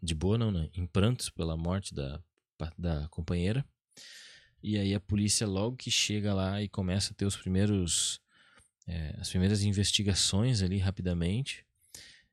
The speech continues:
e ela, a polícia já começa a olhar para o marido com outros olhos, né? E aí chega um, um dos filhos,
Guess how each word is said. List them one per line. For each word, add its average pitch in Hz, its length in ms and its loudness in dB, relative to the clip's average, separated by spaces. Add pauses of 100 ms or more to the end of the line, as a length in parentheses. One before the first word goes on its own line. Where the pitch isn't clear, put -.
(120)
e 98 120 0
ela, 95 680 4
a 98 60 0
polícia 101 400 2
já 95 680 2
começa 95 480 2
a 104 40 2
olhar 92 260 2
para 90 400 0
o 82 300 -2
marido 82 520 0
com 95 260 -2
outros 95 280 0
olhos, 85 440 0 (480)
né? - 80 -8 (1000)
E 90 100 0
aí 82 140 4
chega 95 300 6
um, 98 260 6 (120)
um 123 180 4
dos 95 220 2
filhos, - 600 -4